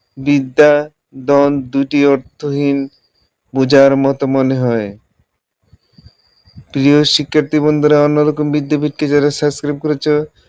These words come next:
তাদেরকে অসংখ্য ধন্যবাদ। যারা ভিডিওটা দেখছো, চ্যানেলটি সাবস্ক্রাইব করার জন্য আহ্বান থাকলো। দ্বিতীয় ধাপ হলো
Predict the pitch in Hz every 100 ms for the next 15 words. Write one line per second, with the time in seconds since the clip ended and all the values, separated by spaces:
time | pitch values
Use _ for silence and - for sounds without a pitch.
0 | _ _ - 139 143 147 147 143 151 147
1 | 147 139 147 143 147 139 139 139 143 135
2 | 139 143 143 143 139 139 - - 147 147
3 | _ _ _ _ - 139 139 143 151 147
4 | 139 - 147 139 143 143 135 135 131 139
5 | 131 135 127 123 110 - _ _ _ _
6 | _ _ _ 123 147 143 165 165 160 156
7 | 151 156 151 156